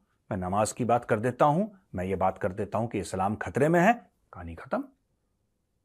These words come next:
अब जो भी आदमी थोड़ा सा, मैं मानता हूं हिंदू हो, मुसलमान हो, सिख ईसाई हो, जो गरीब होता है ना वो हल्का सा जज्बाती होता है क्योंकि he is facing a lot of problems,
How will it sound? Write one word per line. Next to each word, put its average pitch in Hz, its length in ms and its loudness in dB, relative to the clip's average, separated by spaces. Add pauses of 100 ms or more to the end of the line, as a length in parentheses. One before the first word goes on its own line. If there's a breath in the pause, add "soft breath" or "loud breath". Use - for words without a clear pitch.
(1160)
अब - 200 4 (480)
जो 107 280 2
भी 226 160 2
आदमी 120 500 -4 (160)
थोड़ा 226 280 6
सा, 135 140 0
मैं 180 160 6
मानता 104 300 2
हूं 143 100 -2
हिंदू 131 260 2
हो, 131 80 6
मुसलमान 113 460 2
हो, 127 60 0
सिख - 240 -4
ईसाई 104 220 -6
हो, 180 80 -4
जो 165 100 -2
गरीब 123 360 0
होता 107 180 -6
है - 60 -6
ना 165 80 -6
वो 143 80 -4
हल्का 101 260 -6
सा 123 120 -6
जज्बाती 92 440 -6
होता 85 200 -10
है 156 60 -10
क्योंकि 185 280 -6 (280 loud breath)
he 139 100 2
is - 60 -6
facing 147 320 -2
a 120 80 -4
lot 104 160 -4
of 127 120 -4
problems, - 460 -14